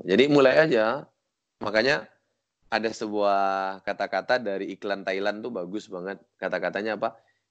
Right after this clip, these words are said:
"Giving is the best communication." Memberi,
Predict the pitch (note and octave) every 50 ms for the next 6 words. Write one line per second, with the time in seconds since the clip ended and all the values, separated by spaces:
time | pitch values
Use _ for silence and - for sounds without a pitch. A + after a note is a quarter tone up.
0 | - G2+ G2 A2 A#2 A#2+ A2 G#2+ A#2+ B2 A#2+ B2 B2 - - - - A#2 G#2 F#2+
1 | F2+ G2+ G2 G2 F#2+ - - - F#2+ F2+ F2+ F2 E2+ E2+ E2 - E2+ E2 D#2+ -
2 | - D#2+ D#2 D2+ D2+ D#2+ _ _ _ _ _ _ _ _ _ _ _ - A2+ F#2+
3 | F#2 F#2 F#2 F2+ F2+ F2+ F2+ F2+ F2+ F#2+ G#2+ A#2 - -